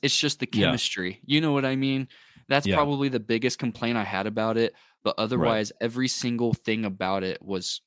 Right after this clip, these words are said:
Speaker 1: super, super fun. Like, it
Speaker 2: Mm-hmm.
Speaker 1: really, really was.
Speaker 2: Hmm.
Speaker 1: Um, have no complaints about it other than that. It'll make you giggle from front to back. Um, I think this is a movie that will hit cult status in thirty years. I really do think so.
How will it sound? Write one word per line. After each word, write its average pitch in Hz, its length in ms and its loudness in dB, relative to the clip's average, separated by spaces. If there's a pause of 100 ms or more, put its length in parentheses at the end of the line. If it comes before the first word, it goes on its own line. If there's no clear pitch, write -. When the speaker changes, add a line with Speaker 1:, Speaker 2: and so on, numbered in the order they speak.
(140)
Speaker 1:
super, 92 500 -4
super - 360 -6
fun. 71 440 -12 (140)
Like, 95 380 -6
it 92 120 2
Speaker 2:
Mm-hmm. - 20 -2
Speaker 1:
really, 87 300 -2
really 73 240 -8
was. 65 400 -8 (720)
Speaker 2:
Hmm. 92 120 4
Speaker 1:
Um, 92 240 -4
have 104 320 0
no 101 260 2
complaints 110 460 -4
about 101 220 0
it 98 80 -2
other 98 220 -4
than 95 240 -4
that. 98 300 -2
It'll 95 180 -4
make 95 260 -6
you 92 40 -6
giggle 98 320 -4
from - 220 -12
front - 260 -10
to - 80 -12
back. 101 460 -2 (320)
Um, 98 400 0
I 101 80 0
think 117 200 -4
this 117 180 -4
is 113 100 -4
a 113 60 0
movie 107 460 0
that 98 300 -2
will 101 140 -2
hit - 200 -4
cult - 220 -2
status 87 480 0
in 101 60 -12
thirty 92 240 -6
years. 85 400 -8
I 107 60 0
really 110 260 2
do 101 140 -2
think 98 240 -4
so. 76 260 -8